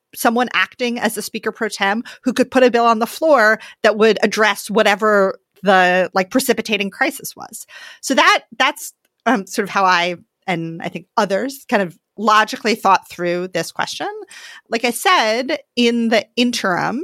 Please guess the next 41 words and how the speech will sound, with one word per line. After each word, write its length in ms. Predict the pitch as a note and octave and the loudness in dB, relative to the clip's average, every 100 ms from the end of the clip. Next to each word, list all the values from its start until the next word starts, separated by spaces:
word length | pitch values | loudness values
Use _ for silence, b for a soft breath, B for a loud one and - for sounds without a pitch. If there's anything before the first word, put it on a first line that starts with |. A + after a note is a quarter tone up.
| G#4 | -8
since 840 | F4 - - G#3 G#3 G#3 - - | -6 -4 0 0 0 -6 -8 -10
McHenry 400 | G#3 G3+ G3+ F#3+ | -8 -6 -4 -4
has 140 | F#3+ F3+ | -4 -4
actually 240 | F3 F#3 | -6 -6
ascended 400 | F3 - A#3 F#3+ | -6 -2 -2 -4
to 100 | - | -10
this 160 | D#3 - | -14 -12
position, 560 | E3+ E3+ - - A3 - B B B | -14 -14 -12 -10 -12 -12 B B B
it 60 | |
has 80 | A3 | -4
become 300 | A#3 A3 G#3 | -4 -4 -4
clear 340 | - G#3+ G3 | -4 -2 0
that 280 | F#3+ F#3+ F#3 _ _ _ - | 0 -2 -2 _ _ _ -14
the, 720 | E3 G3 F3 E3+ E3 E3 D#3+ - | -2 2 2 2 0 -2 -6 -4
or 220 | F3+ E3 - | -2 -2 -2
I 60 | |
should 160 | F#3+ - | -4 -2
say, 140 | G3 | -2
it's 100 | F3+ | -2
become 200 | - F#3+ | -4 -8
clearer 640 | F#3 - G#3+ F3+ E3 G#3 E4+ B B B | -8 -2 0 2 0 -2 -4 B B B
that 60 | - | -4
the 80 | A3+ | 0
original 300 | A3 A#3 G#3+ | 0 -2 -2
drafters 440 | G#3 F3+ - F#3 | -2 -2 -4 -8
of 100 | F3+ | -8
the 100 | F#3 | -8
rule 480 | E3 E3+ F3 B3+ D4+ | -6 -4 -2 -2 -4
may 200 | - F#3+ | -2 0
well 340 | F3+ F3+ F3 F#3+ | 2 2 2 0
have 320 | F#3 F3 E3+ | 0 -2 -4
meant 380 | E3+ D#3+ D#3+ A3+ | -4 -4 -4 -8
for 260 | - G3+ | -4 -2
it 120 | F#3 - | -2 -4
to 80 | |
be 100 | - | -10
used 480 | E3+ D#3+ F3 G3 - | -10 -8 -8 -8 -10
more 180 | F#3 F3 | -8 -6
narrowly, 680 | D#3+ D3+ F#3 B3+ D4 F4 F4 B B B - | -6 -8 -8 -8 -10 -12 -14 B B B -2
and 220 | C4 B3 _ - | -2 -2 _ 2
also 840 | E4+ F#4 - G#3 F#3+ A3 E4 F#4+ | 2 2 0 0 2 0 0 -4